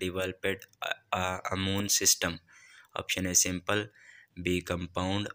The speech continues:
option C complex, option D none of these। तो इसका राइट ऑप्शन बी है compound sentence। When did, uh, Simla conference was concluded with failure?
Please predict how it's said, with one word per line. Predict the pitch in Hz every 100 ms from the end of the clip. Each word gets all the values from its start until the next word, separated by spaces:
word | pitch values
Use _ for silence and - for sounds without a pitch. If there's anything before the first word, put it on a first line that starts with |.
| -
option | 85 - 92 90
C | 92
complex, | - 90 87 95 95 - - - 101
option | - 92 92
D | 90 92
none | 92 92 92
of | - -
these। | 95 92
तो | 92
इसका | 90 - 95
राइट | 90 92 95
ऑप्शन | - 90 90
बी | 92 90 92
है | 101 113 - - - _ -
compound | 92 - 92 92 92 -
sentence। | 90 87 92 92 92 - - _ _ _ _ - _ _ _ _ _ _ _ _ _ _ _ _ _ _ _ _ _ _ _ _ _ _ - - _ -
When | 92 95 95
did, | 98
uh, | 95 - - - - 92 90
Simla | 90 - 90 90 95
conference | - 92 92 - - 92 90 - - 95 90
was | 90 90
concluded | - 92 87 95 92 90 87 87 - - _
with | 92 90 87
failure? | - 92 90 90 85